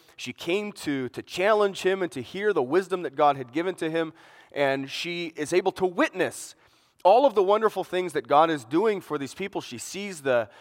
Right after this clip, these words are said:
all of the service that's, uh, that's being carried out at the temple, all of the service that's being carried out in the royal palaces. And the thing that she remarks is that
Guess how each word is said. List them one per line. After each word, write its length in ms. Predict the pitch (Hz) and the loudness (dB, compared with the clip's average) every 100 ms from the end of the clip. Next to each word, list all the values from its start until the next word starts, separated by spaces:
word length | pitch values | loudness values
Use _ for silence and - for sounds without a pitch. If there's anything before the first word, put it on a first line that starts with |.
| - - | -20 -2
all 200 | 143 143 | 0 0
of 80 | |
the 80 | 120 | -4
service 640 | 120 - - 214 208 196 | -10 -4 2 2 2 -2
that's, 460 | - 160 147 - - - | 2 2 2 -4 -10 -2
uh, 280 | 131 127 | 0 0
that's 200 | 120 131 | -2 -8
being 200 | - 170 | -6 -8
carried 440 | 143 - 180 185 160 | -8 -6 -2 0 4
out 260 | 160 165 | 6 4
at 160 | 135 123 | 0 -6
the 220 | 123 113 - | -6 -8 -8
temple, 540 | - 214 - 196 190 - - - - | 0 0 0 0 0 -6 -20 -20 -2
all 220 | 135 143 | 0 2
of 100 | 127 | 0
the 80 | 113 | -6
service 540 | - - 202 208 196 | -10 -2 0 2 0
that's 180 | - 170 | -4 -8
being 220 | - 170 | -4 -6
carried 400 | 160 - 180 165 | -6 -4 -2 2
out 200 | 160 165 | 6 6
in 120 | 156 123 | 4 -2
the 80 | |
royal 340 | 117 147 160 131 | -2 2 2 2
palaces. 800 | - 180 190 180 - 175 156 - - - | 0 2 2 2 -2 -4 -4 -12 -20 -8
And 260 | 147 139 143 _ _ _ _ | -6 -6 -10 _ _ _ _
the 80 | 135 | -12
thing 260 | - 208 247 | 0 0 2
that 140 | 214 | 0
she 160 | - 208 | -2 2
remarks 560 | 180 156 165 156 - | 2 6 6 6 0
is 100 | 131 | -4
that 240 | 127 131 | 0 0